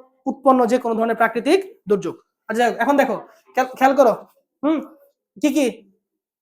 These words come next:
আমার বরিশাল বিভাগের মোট জেলা কয়টা হলো? ছয়টা। কি কি? বরিশাল, ফিরোজপুর, বরগুনা, পটুয়াখালী, ভোলা, ঝালকাঠি, এই তো মোট ছয়টা।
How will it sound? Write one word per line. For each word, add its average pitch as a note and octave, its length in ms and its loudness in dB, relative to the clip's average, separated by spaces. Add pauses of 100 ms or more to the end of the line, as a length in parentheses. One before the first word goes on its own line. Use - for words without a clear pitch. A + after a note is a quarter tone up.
(120)
আমার B3+ 200 2
বরিশাল D4 380 4
বিভাগের C#4 320 4
মোট C4+ 140 2
জেলা C4+ 180 2
কয়টা C4+ 220 2
হলো? A#3+ 220 2 (1200)
ছয়টা। B3+ 320 6
কি C4+ 140 -4
কি? E4 320 -2 (500)
বরিশাল, C4 540 6 (720)
ফিরোজপুর, C#4 520 4 (340)
বরগুনা, C4 600 6 (180)
পটুয়াখালী, C4+ 600 6
ভোলা, G#3 760 2 (280)
ঝালকাঠি, A#3+ 560 2 (1080)
এই A#3+ 80 -2
তো A#3+ 420 0
মোট A#3 140 -6
ছয়টা। G#3 280 -8